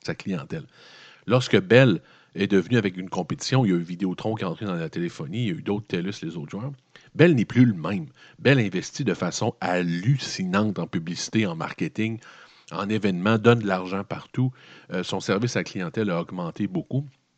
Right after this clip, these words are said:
Donc, je dirais à peu près la même chose par rapport au Canadien de Montréal. Vous avez le Canadien avant Pierre Boivin, qui serait un Bel Canada avant la, l'arrivée des compétiteurs.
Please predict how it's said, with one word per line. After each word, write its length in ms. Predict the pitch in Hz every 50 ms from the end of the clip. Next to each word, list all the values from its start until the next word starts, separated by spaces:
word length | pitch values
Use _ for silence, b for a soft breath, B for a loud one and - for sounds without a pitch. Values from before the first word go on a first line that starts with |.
| _ _ _ _ _ _ _ _ _
Donc, 200 | - 131 143 135
je 80 | 131 110
dirais 240 | 101 110 120 147 208
à 40 | -
peu 120 | - 104
près 160 | - - 175
la 140 | 170 123 98
même 300 | 92 98 98 101 98 -
chose 520 | - - 104 110 123 117 - - - - B B B B B B B -
par 120 | - 95
rapport 260 | 85 - - 139 117 95
au 60 | 85
Canadien 420 | - 104 101 95 90 87 110 113
de 60 | 113
Montréal. 360 | 110 95 82 78 82 90 107 98
Vous 80 | 92 95
avez 140 | 98 117
le 80 | 113 104
Canadien 360 | - 120 113 110 104 - 165 -
avant 320 | - 120 113 - 139 156 143
Pierre 260 | - - 110 101 98
Boivin, 360 | 95 92 87 87 87 113 131
qui 120 | 131 - -
serait 140 | - 113
un 80 | 101 90
Bel 180 | 90 110 117 113
Canada 380 | - 107 92 85 87 127 - -
avant 260 | 92 90 87 101 113
la, 140 | 110 92 87 90 - - B B B B B B
l'arrivée 360 | - 90 87 85 87 92 110
des 100 | 104 95
compétiteurs. 720 | - - 90 - - 90 - - - 104 92 110 127 131